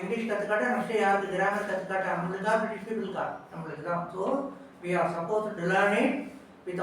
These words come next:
all its nuances. Nuances சொல்ல சார், nuances.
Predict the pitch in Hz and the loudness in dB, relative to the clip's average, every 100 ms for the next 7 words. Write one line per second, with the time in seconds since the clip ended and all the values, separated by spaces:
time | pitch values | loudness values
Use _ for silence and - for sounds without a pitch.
0 | 285 247 247 - - - - - - - | 10 12 10 6 0 -2 -2 -8 -12 -16
1 | - - - - - 160 202 233 214 214 | -20 -18 -10 -10 -2 6 6 8 4 2
2 | 202 196 196 269 262 202 175 175 170 - | 2 0 2 2 2 2 2 2 0 -4